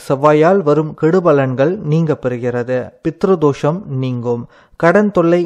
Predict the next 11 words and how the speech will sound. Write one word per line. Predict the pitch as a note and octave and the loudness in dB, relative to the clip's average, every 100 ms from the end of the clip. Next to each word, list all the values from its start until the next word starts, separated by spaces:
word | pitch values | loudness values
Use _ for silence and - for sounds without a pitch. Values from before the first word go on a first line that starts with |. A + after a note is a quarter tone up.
| - | -4
நிவர்த்தி | C3+ D3 E3+ - B2+ | -2 0 0 -2 -8
பெறும். | B2+ B2+ B2 - - - D#3 | -4 -4 -4 -12 -18 -2 0
எந்த | F#3+ G#3 F#3+ D3+ | 2 4 2 2
ராசி | C3+ D3 D3 F3 C3 | 0 0 -2 -8 -6
நட்சத்திரத்தை | C3+ D3+ - G#3 G3+ G3+ G3 D#3 | -4 -4 -4 -2 0 0 0 0
உடையவராக | C#3 D#3 D3 D3+ D#3 D#3 B2+ | 2 2 4 2 2 0 -2
இருந்தாலும் | C#3 F3 F3 C#3 F3 | -2 -2 0 -2 -2
சரிங்க, | - D3 C3 B2 B2 C3 - _ D3 | -2 -4 -2 -4 -6 -8 -18 _ 0
ஒரு | E3 G3 A#3 | 4 4 2
செவ்வாய் | F3 F3 E3+ G#3 G3 | 0 -2 0 0 0
பிரதோஷமாவது | D#3 C#3+ F3+ G3 F#3 C3 C#3+ F3 E3 | -2 -2 -2 -2 -2 -2 0 -2 0